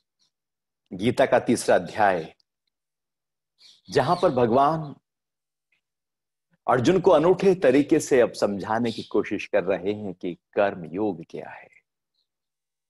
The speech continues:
और पूरी सृष्टि में किस तरह से कर्म योग घट रहा है,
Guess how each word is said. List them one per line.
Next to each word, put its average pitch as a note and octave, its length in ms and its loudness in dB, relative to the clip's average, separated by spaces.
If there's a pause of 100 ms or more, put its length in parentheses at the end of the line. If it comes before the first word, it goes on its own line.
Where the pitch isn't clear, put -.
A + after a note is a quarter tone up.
(880)
और C3 80 2
पूरी G3+ 540 6
सृष्टि E3+ 460 0
में G3+ 140 4
किस - 300 -2
तरह D#3+ 240 2
से A#2+ 200 -2
कर्म C#3 380 2
योग G2 440 0
घट - 220 -4
रहा E2+ 240 -4
है, - 200 -20